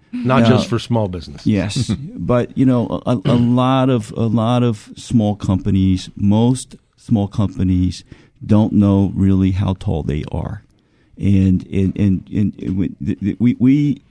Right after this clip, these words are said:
Speaker 2: we are in a niche industry where it's winner take all. So it, there's only one winner. And again, uh, to, to be second is to be, know that you're, you're, you're, you're the first to lose, right? And so it,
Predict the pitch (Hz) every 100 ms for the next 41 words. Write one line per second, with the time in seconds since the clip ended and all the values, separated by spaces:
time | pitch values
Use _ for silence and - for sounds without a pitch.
0 | _ 113 127 143 - 92 107 104 104 107
1 | - 110 98 98 90 90 110 - 98 101
2 | 98 - 98 95 - - _ 95 95 90
3 | - 78 - 95 95 98 110 101 101 62
4 | 52 - _ _ _ _ _ - 92 87
5 | - - 76 104 95 101 104 98 101 110
6 | 104 73 - _ _ _ _ - 98 98
7 | 92 90 87 98 95 90 - - - 65
8 | - - - - 104 95 101 117 117 147
9 | 143 - 101 95 95 95 92 104 113 98
10 | 90 101 - 92 95 - 95 - 95 92
11 | 90 95 - 87 - 107 - _ _ 156
12 | 90 - _ _ - - _ - 95 -
13 | 101 95 87 101